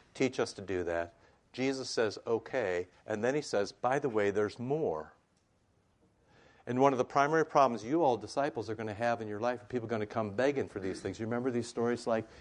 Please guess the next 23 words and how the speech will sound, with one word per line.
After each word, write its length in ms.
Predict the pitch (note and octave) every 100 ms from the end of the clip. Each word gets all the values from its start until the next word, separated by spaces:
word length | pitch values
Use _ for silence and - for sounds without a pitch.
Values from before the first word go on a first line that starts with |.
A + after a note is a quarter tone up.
| - -
"Hey, 280 | F#3 C#3+ - - -
what's 220 | C#3+ -
Jesus, 300 | D3+ C#3+ -
what's 200 | D3+ E3
going 220 | F#3 E3+ F3
on 180 | G3
here?" 240 | F3+ B2+ F2 -
Jesus 260 | D3 D3+ B2+
goes, 220 | C#3+ - - - _
"This 180 | D3 -
guy's 180 | E3+ -
got 140 | D#3
a 60 | C3+
demon, 260 | F#3 F3
we 80 | C#3
can't 360 | - C#3+ C3+ -
cast 280 | D3+ C#3+ D3
him 120 | C#3+
out." 260 | E3+ C#3
And 100 | A#2+
Jesus 240 | B2 D3+ -
is 40 |
like, 240 | C3+ B2